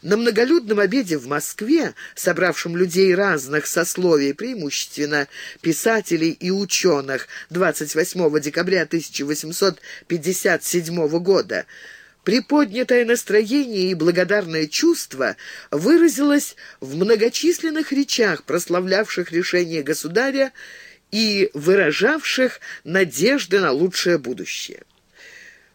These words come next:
После Отечественной войны впервые за сорок пять лет общество и правительство снова духовно объединились и мыслили в унисон. И чем длительнее был период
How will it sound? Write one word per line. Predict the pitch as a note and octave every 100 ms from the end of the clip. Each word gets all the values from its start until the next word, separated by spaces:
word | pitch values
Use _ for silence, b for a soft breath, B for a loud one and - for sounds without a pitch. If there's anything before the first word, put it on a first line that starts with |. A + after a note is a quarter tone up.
| _
После | A#3+ D4 - A3
Отечественной | G#3+ C#4 C#4+ B3+ - G3 F#3+ F#3
войны | D#3+ E3 F3 C4
впервые | A3+ - F3+ G3 E3 F#3 D4 D4 D#4
за | A3+ C4+
сорок | - B3 B3 A#3 -
пять | - G#3+ -
лет | F3 F#3 E3 - - B B -
общество | G3 F3+ - E3 D#3 - D#3+
и | D#3
правительство | E3 F#3 B3+ G#3+ E3 - E3
снова | - F#3+ C4 A#3 F3
духовно | F3 F#3+ A#3+ G#3 G#3
объединились | G3+ F#3 G3+ G#3 C#4 E4 A3 D3+ - - B B B
и | A3+
мыслили | G#3+ A3 C#4+ C#4+ A3+ A#3+ A3+
в | F#3+ F3
унисон. | G#3 G#3+ - - E3+ C#3 G#2 _ b b b _ - _ _ _ _ _ _
И | G#3 C4
чем | - - D4 D#4 C#4+ B3+ -
длительнее | F#3 G#3 A#3 D4+ C#4+ B3 A#3 G#3+ G#3+
был | F#3+ A#3
период | F#3+ A3 A#3+ A#3+ F#3+